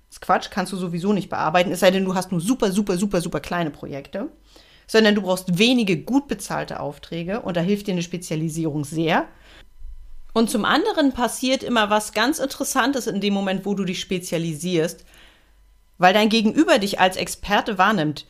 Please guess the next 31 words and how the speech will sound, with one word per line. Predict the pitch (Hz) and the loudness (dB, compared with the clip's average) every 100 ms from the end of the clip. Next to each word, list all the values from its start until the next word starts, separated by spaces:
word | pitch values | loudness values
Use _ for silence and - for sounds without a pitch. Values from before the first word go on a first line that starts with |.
| _ | _
stellt | - - 220 226 233 | -10 4 8 8 8
der | 220 | 4
überhaupt | 233 214 196 214 - | 4 4 4 2 2
nicht | 214 - | -2 0
in | 175 | -4
Frage, | - 180 240 302 | -2 0 0 0
dass | 208 190 | -4 -6
du | - | -8
auch | 160 | -6
noch | 151 | -6
andere | - 156 156 | -4 -4 -4
Dinge | 147 143 | -4 -4
machen | 139 127 143 - | -6 -8 -14 -14
kannst. | - - - _ _ - - - | -16 -16 -20 _ _ -20 -20 -4
Das | - 220 | 0 2
bringt | 254 311 | 6 6
dich | 320 311 | 6 2
in | 254 | 2
die | 226 | 4
ganz | 226 403 | 2 2
komfortable | - 269 277 226 226 214 226 | 0 0 0 -2 2 2 2
Situation, | 208 214 185 170 - 208 233 254 254 254 - | 0 0 0 0 -2 -2 2 2 2 0 -6
die | 180 214 220 - | -2 2 2 2
ich | 247 - | 0 0
auch | - | 2
bei | 214 | 4
mir | 202 247 320 220 | 6 6 6 4
einfach | 202 202 190 | -2 -2 -4
mehrfach | 190 190 254 269 - | 0 4 4 4 -4
erlebt | 190 196 - - | 0 0 0 -2
habe, | 180 | -6